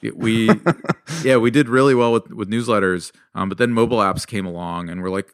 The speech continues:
Speaker 1: "This is basically just a better version of a newsletter." We can allow people, instead of having to subscribe to four or five different team newsletters,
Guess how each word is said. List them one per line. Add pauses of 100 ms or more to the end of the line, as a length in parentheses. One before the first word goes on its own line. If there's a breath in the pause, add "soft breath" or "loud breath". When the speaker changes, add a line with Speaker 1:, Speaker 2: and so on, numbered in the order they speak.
Speaker 1:
"This
is
basically
just
a
better
version
of
a
newsletter."
We
can
allow
people,
instead
of (180)
having
to
subscribe
to
four
or
five
different
team
newsletters,